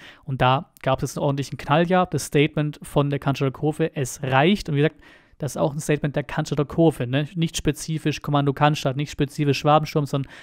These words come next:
ein Statement vieler, auch ein Zeichen. Haben nun auch noch ganz frisch, äh, die Unterstützerliste veröffentlicht. Hab's mal nicht, nicht, nicht, nicht perfekt nachgezählt, aber so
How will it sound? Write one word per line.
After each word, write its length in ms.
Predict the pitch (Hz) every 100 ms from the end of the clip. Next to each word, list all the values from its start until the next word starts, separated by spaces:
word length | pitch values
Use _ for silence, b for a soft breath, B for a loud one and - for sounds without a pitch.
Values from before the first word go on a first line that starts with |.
| B
ein 140 | 147
Statement 500 | 143 - 156 160 143
vieler, 600 | 135 - 180 185 208 214 _
auch 240 | - 156 180
ein 80 |
Zeichen. 500 | - 175 180 185 208 B B B
Haben 100 | -
nun 140 | 143 -
auch 240 | 147 -
noch 180 | 147 127
ganz 240 | 147 139
frisch, 340 | - 147 160 -
äh, 300 | 160 147 143
die 140 | 143
Unterstützerliste 800 | 160 165 - 170 190 185 - 180
veröffentlicht. 680 | - 180 180 185 175 202 - B B B B
Hab's 220 | 160 -
mal 220 | 151 147
nicht, 180 | 147 143
nicht, 240 | 170 - 170
nicht, 240 | - -
nicht 180 | 156 -
perfekt 360 | 147 - -
nachgezählt, 420 | 143 135 143 - 147
aber 140 | 139
so 180 | 139